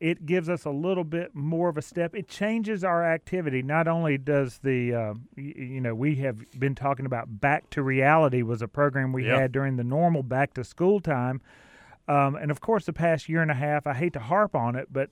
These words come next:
Speaker 1: uh, we did have a little bit of a stall, if
Speaker 2: Yeah,
Speaker 1: you will,
Speaker 2: we
Speaker 1: in
Speaker 2: did.
Speaker 1: the calendar.
Speaker 2: We did.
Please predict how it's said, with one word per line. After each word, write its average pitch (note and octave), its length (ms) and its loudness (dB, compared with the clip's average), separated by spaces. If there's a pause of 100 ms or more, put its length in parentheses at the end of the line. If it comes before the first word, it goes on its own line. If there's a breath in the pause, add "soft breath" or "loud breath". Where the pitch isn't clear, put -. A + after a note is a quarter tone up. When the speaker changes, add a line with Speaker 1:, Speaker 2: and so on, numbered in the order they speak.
Speaker 1:
uh, F3 140 -8 (1080)
we F#3+ 220 0
did A3 260 -4
have G#3 200 0
a F3 40 0
little F3+ 300 0
bit E3 220 0
of D3 160 -2
a B2+ 260 -2 (260)
stall, C3 920 4
if D3 160 0
Speaker 2:
Yeah, B2+ 120 4
Speaker 1:
you C3+ 60 0
will, C3 440 2
Speaker 2:
we F#3 100 -2
Speaker 1:
in G3 120 8
Speaker 2:
did. F#3 40 6
Speaker 1:
the E3 80 2
calendar. B2+ 540 0
Speaker 2:
We A#2 60 -4
did. A2 200 -2